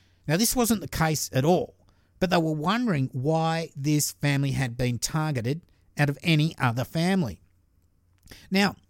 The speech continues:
Jennifer is left alone for quite a while in the interview, and she's pacing up and down, and she's looking <laughs> extremely nervous.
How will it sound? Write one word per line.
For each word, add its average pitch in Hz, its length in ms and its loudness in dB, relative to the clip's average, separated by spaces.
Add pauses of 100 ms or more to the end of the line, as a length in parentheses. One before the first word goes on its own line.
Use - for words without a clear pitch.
(180)
Jennifer 226 400 4
is 165 240 0 (100)
left 185 240 2
alone 147 460 2 (220)
for - 100 -4
quite 151 240 4
a 135 60 2
while 131 320 2
in 139 120 2
the 135 140 4
interview, 135 460 2 (640)
and 156 100 0
she's 175 160 2
pacing 202 360 2
up 180 120 -2
and 151 100 2
down, 139 300 0
and 147 100 0
she's 127 440 -4
looking 143 540 4 (400)
<laughs> - 220 -4
extremely 135 1160 2 (100)
nervous. 131 600 2